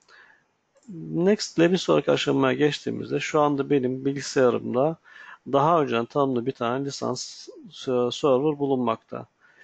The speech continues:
Lisans server buradaki hangi I D'ye aitse lisansınız oradan o I D üzerinden çalışacak şekilde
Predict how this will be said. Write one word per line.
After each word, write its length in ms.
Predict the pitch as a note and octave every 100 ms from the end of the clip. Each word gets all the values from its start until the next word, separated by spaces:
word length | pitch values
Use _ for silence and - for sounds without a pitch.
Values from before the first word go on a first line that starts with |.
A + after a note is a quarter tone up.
| _ _ D3+
Lisans 340 | - F#3+ F#3+
server 300 | - D#3+ E3+
buradaki 480 | E3 E3 E3+ E3+ F3
hangi 440 | E3 - F#3 F3
I 380 | - C#3+ C#3+ C#3+
D'ye 180 | D3+ D#3
aitse 600 | C3 C#3 D#3+ - B2+ A#2
lisansınız 720 | B2 - B2 A2+ - C#3+ E3+ -
oradan 380 | D#3 C3+ D3
o 260 | D#3 D3 D3
I 80 | C#3+
D 40 |
üzerinden 440 | C#3 C3 A#2+ C#3 D#3
çalışacak 440 | - C#3+ - D#3+
şekilde 640 | - C3+ B2+ A2+ B2 E3+